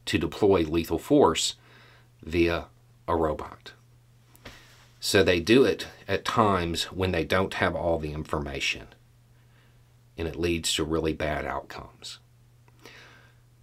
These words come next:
If San Francisco goes forward with this in any way, it needs to be an incredibly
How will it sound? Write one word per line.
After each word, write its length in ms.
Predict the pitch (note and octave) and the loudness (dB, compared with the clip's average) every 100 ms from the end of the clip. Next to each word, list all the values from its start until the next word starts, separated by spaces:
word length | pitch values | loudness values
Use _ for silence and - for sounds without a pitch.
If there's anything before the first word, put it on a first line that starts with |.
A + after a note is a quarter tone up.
| _ _ _ _ _ _ - | _ _ _ _ _ _ 4
If 260 | G#2+ G2+ | 6 6
San 220 | - B2+ | 4 4
Francisco 480 | C3 B2 B2+ G#2 A2+ | 6 4 2 6 6
goes 220 | G2 F#2+ | 6 4
forward 300 | - G2+ F#2+ | 4 4 4
with 140 | F2 F2+ | 2 0
this 200 | F#2 - | 0 0
in 120 | F2 | -2
any 200 | - F#2 | -2 -2
way, 460 | E2 E2 F2 F2+ - - - | -2 -2 -2 -4 -8 -12 -2
it 140 | G2 | 0
needs 340 | F2+ F#2+ F2+ - | 2 -2 -2 -4
to 120 | - | -2
be 260 | F2 F2 E2+ | -2 -2 -2
an 160 | F#2+ F#2 | -4 -2
incredibly 1300 | F#2+ F2+ - - G2 G2 F#2+ F2+ E2 D#2+ D2+ C2 - | -2 -2 -2 2 6 6 6 2 0 -2 -4 -8 -16